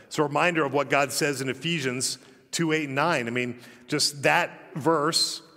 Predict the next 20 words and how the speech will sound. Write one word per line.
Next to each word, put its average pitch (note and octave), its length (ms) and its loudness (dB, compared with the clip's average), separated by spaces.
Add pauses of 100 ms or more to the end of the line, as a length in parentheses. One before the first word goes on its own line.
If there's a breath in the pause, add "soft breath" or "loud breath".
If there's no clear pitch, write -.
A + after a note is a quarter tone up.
(1300 loud breath)
points F3+ 300 2
us C#3 80 -2
to D3+ 80 -4
what D3 120 2
Ephesians C3 480 -4
two D#3+ 200 -2
eight C3+ 100 0
and A2+ 100 -6
nine D3 280 0
says B2 480 -2
and A2+ 160 -6
just - 280 -2
reminds C3 460 -2
us A2 80 -6
so A#2+ 340 -4 (440 loud breath)
powerfully C#3 480 0
of A2 160 -6
this, A#2+ 240 -4
this A#2+ 260 -10
message. - 640 -8